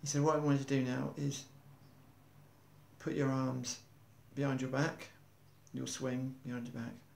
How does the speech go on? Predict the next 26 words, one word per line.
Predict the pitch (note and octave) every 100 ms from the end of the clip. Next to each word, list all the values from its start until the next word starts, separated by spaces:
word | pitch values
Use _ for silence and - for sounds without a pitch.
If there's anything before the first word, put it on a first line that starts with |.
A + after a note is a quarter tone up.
| - - - -
and | C3
bring | B2+ B2+
it | -
through." | E2+ D#2 - - - - - - - - - - - - - - - - - - - - - - - - -
I | C#3+
can | D3+
hear | C#3+ E3+ F3
him, | F3
but | D3
I | C3
can't | C#3+ C3+
see | - C#3
him. | A#2+ A2+ - - - - - - - - - - - - - - - - - -
But | D#3 D#3+
you | D#3+
know | E3+
what? | E3+ B2+ - - - - - - - - - - -
Just | D#3+ C#3+ -
hearing | D#3+ D3 A#2+
him | A#2 A#2+ A#2 - - -
is | B2 B2+
one | A#2+ B2 -
amazing | C3 B2 B2 B2 A#2+ B2 A#2+
thing. | A#2 - - - - - - - - - - - - - - - - - - - - - - C#3+
It's | C#3
amazing | C#3 D3+ C#3+ C#3+ C#3